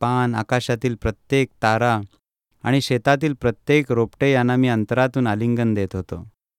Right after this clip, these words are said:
सर्व काही अतिशय आकर्षक, नवे, त्याचवेळी कमालीचे परिचित वाटत होते.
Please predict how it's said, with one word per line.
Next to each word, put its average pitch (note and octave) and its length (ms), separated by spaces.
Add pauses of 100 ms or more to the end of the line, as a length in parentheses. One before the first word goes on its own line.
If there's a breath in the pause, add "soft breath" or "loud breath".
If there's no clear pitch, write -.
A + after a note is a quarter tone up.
(220)
सर्व B2 400
काही A#2 320
अतिशय A#2+ 380
आकर्षक, A#2 600 (640)
नवे, A#2+ 500 (320)
त्याचवेळी C#3 400
कमालीचे B2+ 580
परिचित A#2 460
वाटत G#2 320
होते. F#2+ 360